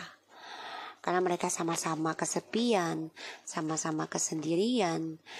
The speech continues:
sehingga mereka memulai hubungan terlarang ini, ya, dan ngeblok pasangan sendiri-sendiri, pasangan masing-masing. Waalaikumsalam.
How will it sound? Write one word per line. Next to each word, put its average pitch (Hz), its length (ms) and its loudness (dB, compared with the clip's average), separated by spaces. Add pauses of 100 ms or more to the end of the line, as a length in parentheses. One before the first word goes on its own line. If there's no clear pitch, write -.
(240)
sehingga 170 420 0
mereka 180 320 2
memulai 170 840 4 (340)
hubungan 170 480 0
terlarang 165 480 2
ini, 208 640 2 (600)
ya, 165 500 0
dan 165 220 -2
ngeblok 165 480 4 (560)
pasangan 175 720 0 (1700)
sendiri-sendiri, 160 1040 -2
pasangan 165 320 0
masing-masing. 156 720 -2 (760)
Waalaikumsalam. 180 960 4